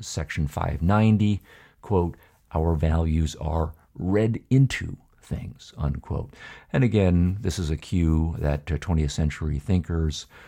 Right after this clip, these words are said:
the existentialists, for example, will pick up these sort of Nietzsche-, Nietzschean themes and run with those. Section four,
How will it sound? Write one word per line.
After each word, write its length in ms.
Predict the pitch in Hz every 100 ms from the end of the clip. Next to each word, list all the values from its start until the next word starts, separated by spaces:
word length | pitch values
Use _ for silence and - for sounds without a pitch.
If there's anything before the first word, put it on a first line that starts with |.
| - -
the 140 | 87
existentialists, 760 | 73 78 127 123 - 85 80 -
for 180 | 90
example, 460 | 80 - 73 69 73
will 240 | 76 69 -
pick 220 | - -
up 180 | 76 -
these 240 | 92 85 80
sort 300 | - 78 71
of 80 | 73
Nietzsche-, 280 | 73 -
Nietzschean 480 | - 80 - 80 73
themes 420 | 69 - - - - _ _ -
and 200 | 80 71
run 300 | 69 65 - -
with 240 | 73 -
those. 420 | - - 139 - - - - - - - - - - - -
Section 360 | - 156 147 131
four, 600 | - 156 156 156 156